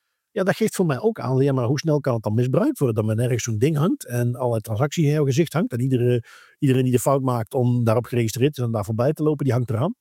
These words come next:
Eh, nu, men gaat daar tegenin. Hè. Uiteraard is tos ook niet gek en die weten wel, dat is een, een,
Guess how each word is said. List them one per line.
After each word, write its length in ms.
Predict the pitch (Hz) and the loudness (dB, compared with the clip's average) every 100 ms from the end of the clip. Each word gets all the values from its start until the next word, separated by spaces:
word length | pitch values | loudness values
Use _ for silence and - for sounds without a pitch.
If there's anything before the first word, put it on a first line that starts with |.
| - | -8
Eh, 140 | 151 | -2
nu, 240 | 147 190 - - - _ _ _ _ | 2 2 0 -10 -20 _ _ _ _
men 560 | 143 151 170 170 165 | 0 4 4 4 2
gaat 160 | 135 185 | 2 2
daar 80 | 190 | 2
tegenin. 500 | 190 143 135 214 240 | 2 2 2 2 0
Hè. 100 | 170 | 0
Uiteraard 400 | 135 110 135 127 | 0 0 -4 -4
is 80 | - | -4
tos 200 | 139 165 | -2 -2
ook 120 | 143 | -2
niet 140 | 156 | -2
gek 240 | - 175 - | -2 -4 -2
en 100 | 127 | -2
die 120 | 117 | 2
weten 280 | 131 147 135 | 2 2 0
wel, 180 | 120 | 0
dat 160 | 113 110 | 0 -2
is 140 | 117 | -2
een, 180 | 123 117 | -2 -2
een, 140 | 117 | -2